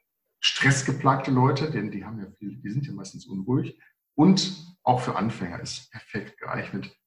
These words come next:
diese Meditation. Und, äh, auch hier, äh, die ist also auch wissenschaftlich, ähm, überprüft worden. Ähm, jetzt nicht von der Glücksforschung, sondern von der Telomere-Forschung.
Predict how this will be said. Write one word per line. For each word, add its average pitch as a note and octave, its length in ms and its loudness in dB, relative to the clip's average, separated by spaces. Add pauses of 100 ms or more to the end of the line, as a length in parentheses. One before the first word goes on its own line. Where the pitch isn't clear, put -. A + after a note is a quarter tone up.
(220)
diese F#2+ 160 -8
Meditation. F#2 920 -4 (680)
Und, D#3+ 580 6 (280)
äh, C3+ 200 8
auch B2+ 240 4
hier, - 720 2
äh, G2+ 300 0
die A#2 140 -4
ist - 220 -2
also A#2+ 280 0
auch - 240 -2
wissenschaftlich, B2 840 -4
ähm, G2 360 -4
überprüft A2+ 580 -6
worden. D3+ 400 0 (420)
Ähm, G#2 540 -6 (500)
jetzt - 200 -8
nicht B2+ 100 2
von A2 160 2
der G2+ 80 2
Glücksforschung, - 580 -2
sondern G#2+ 200 -4
von G#2 160 -8
der G2 80 -8
Telomere-Forschung. B2 1120 0